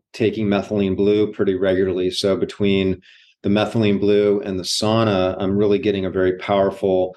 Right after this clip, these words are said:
photobiomodulation effect. And of course, on top of that, try to get out in the sun as much as I can. But combining that with, I'm finding, combining that with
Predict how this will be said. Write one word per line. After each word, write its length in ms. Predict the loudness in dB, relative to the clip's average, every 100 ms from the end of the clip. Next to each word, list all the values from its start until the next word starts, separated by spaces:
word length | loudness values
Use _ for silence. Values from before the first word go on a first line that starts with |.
| _ _ -10
photobiomodulation 1300 | -2 0 2 0 2 2 0 0 2 0 0 -6 -8
effect. 520 | -10 -4 0 0 -4 -18 _ _ _ _ _ _ _ -8
And 360 | -4 -4 -6 -12 -14
of 160 | -12
course, 320 | -2 0 0
on 120 | 0 0
top 280 | 0 0
of 60 | 2
that, 200 | 0 0
try 160 | -2 -2
to 80 |
get 140 | 0 -2
out 80 | -2
in 60 |
the 60 | -2
sun 320 | 0 2 2
as 160 | 0 0
much 220 | -2 -2
as 100 | -2
I 100 | -2
can. 540 | 0 0 2 0 -4 -10 _ _ _ _ _ _ -20
But 320 | -4 -2 -2 -4 -18 -6
combining 540 | -2 0 2 2 2
that 300 | 2 0 0
with, 240 | -2 -2 -2
I'm 160 | -4
finding, 640 | -2 0 2 2 2 0 -4
combining 460 | -2 0 2 2
that 220 | 2 0
with 240 | 0 -2